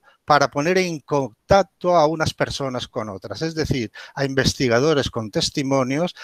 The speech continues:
a investigadores con materiales de archivo y a fomentar incluso, oh, digamos, los encuentros. Yo creo que es justo que yo destaque, eh,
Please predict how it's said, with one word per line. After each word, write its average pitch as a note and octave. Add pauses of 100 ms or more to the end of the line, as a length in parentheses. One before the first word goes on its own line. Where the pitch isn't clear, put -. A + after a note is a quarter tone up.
(100)
a C#3+
investigadores C3+
con B2+
materiales A#2+ (300)
de A#2+
archivo D3+ (560)
y A3
a D#3+
fomentar D#3+
incluso, F#3+
oh, D3+
digamos, D#3+
los D3+
encuentros. F#2+ (380)
Yo D3+
creo F#3+
que C#3+ (320)
es C#3+
justo G3+
que C#3+
yo E3+
destaque, E3+
eh, C3+